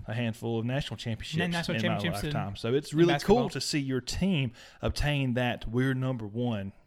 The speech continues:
Speaker 1: you know, argument for
Speaker 2: Mm-hmm.
Speaker 1: that season, that off season.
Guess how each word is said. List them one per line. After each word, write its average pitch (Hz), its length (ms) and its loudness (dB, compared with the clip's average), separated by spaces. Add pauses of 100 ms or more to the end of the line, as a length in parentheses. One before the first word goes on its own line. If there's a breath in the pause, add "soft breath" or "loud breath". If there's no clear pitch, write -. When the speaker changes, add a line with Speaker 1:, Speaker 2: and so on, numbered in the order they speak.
(420)
Speaker 1:
you 113 120 0
know, 98 220 -2 (100)
argument 104 520 -2
for 104 380 -4
Speaker 2:
Mm-hmm. 240 320 -2
Speaker 1:
that 113 300 -2
season, 117 440 -4
that 104 140 -2
off 110 200 -4
season. 95 400 -12